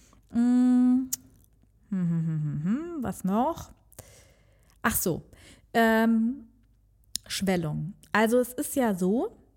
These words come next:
habe ich ja eben schon mal erzählt, dass diese Fettzellen unkontrolliert wuchern.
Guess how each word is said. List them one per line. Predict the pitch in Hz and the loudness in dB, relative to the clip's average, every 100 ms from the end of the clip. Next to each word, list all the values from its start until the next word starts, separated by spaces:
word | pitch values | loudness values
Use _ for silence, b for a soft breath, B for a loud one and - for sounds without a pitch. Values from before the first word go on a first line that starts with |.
| _ _ _ _ _ _ _ _ _ _ _ - | _ _ _ _ _ _ _ _ _ _ _ -4
habe | 220 208 | 0 0
ich | 208 | -2
ja | - | -4
eben | 220 320 | -4 -6
schon | - 285 | -8 -6
mal | 294 285 - - | -2 -2 -6 -8
erzählt, | 247 220 220 - 285 294 302 - 233 | -6 -6 -4 -2 0 0 -2 -6 -8
dass | 208 | -8
diese | - 202 190 185 175 170 b b b b _ | -6 -8 -6 -6 -6 -8 b b b b _
Fettzellen | - 240 226 - - 240 240 233 233 240 - _ | -6 -4 -4 -4 -8 -6 -4 -2 -4 -6 -14 _
unkontrolliert | 226 220 - 214 214 - 202 190 196 190 190 - _ _ _ | 0 0 2 -2 -2 -2 -2 -2 -2 -4 -6 -16 _ _ _
wuchern. | 180 175 - 160 | -6 -4 -4 -8